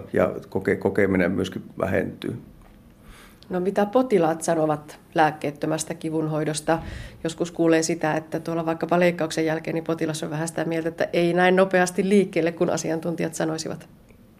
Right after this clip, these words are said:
Speaker 1: Joo, se varmaan, varmaan on hyvinkin tapauskohtaista. Ö,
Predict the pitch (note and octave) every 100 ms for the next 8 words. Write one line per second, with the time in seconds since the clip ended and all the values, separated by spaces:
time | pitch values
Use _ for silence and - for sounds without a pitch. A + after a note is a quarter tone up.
0 | - - - - C3 A2+ A#2 C#3 D#3 B2+
1 | A#2 C#3 B2 - - - - D3 C#3+ C#3+
2 | C#3+ C#3+ C#3 D3 C#3+ D3 C#3 D3+ C#3+ C#3+
3 | C#3+ C3 C#3 C3+ C3+ - - D3+ - -
4 | - C3+ C3 A#2+ - C3+ A#2 A#2 - A2+
5 | G#2+ - - - - - - - - -
6 | A2+ A2+ A#2 A2+